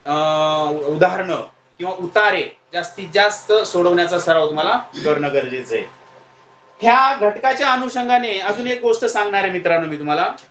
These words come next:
आपल्या या मिशन आरंभ क्लासची सुरुवात जेव्हा झाली एकतीस मार्चला, अं, उद्घाटन पर एक अनौ-, अनौपचारिक पद्धतीने, अं, सांगितलं गेलं. त्यावेळेस आपले शिक्षणाधिकारी साहेब उपस्थित होते. त्यांनी असं सांगितलं पहा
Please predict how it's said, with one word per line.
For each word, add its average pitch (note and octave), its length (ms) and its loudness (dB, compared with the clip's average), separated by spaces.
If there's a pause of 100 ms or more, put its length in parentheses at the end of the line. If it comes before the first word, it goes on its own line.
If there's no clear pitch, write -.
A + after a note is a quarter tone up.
(600)
आपल्या F#3+ 280 0
या A3 220 0
मिशन G#3 320 -6
आरंभ A3+ 340 -2
क्लासची G#3+ 480 -2
सुरुवात A3 440 2
जेव्हा G#3+ 240 0
झाली F#3 320 0
एकतीस F#3+ 340 -8
मार्चला, F#3 520 0 (500)
अं, D#3 340 -8
उद्घाटन F3 460 -2
पर F#3+ 280 -8
एक F#3 180 -10
अनौ-, E3+ 340 -4 (120)
अनौपचारिक F#3 560 -2
पद्धतीने, E3+ 460 -4 (580)
अं, D#3+ 460 4
सांगितलं D3+ 440 0
गेलं. D#3 240 2
त्यावेळेस F3+ 360 -2
आपले F3 220 -2
शिक्षणाधिकारी F3 600 -2
साहेब E3+ 260 0
उपस्थित E3 360 -4
होते. D3+ 360 0 (680)
त्यांनी A#3 180 0
असं B3 220 0
सांगितलं C4 380 -4
पहा A3+ 240 2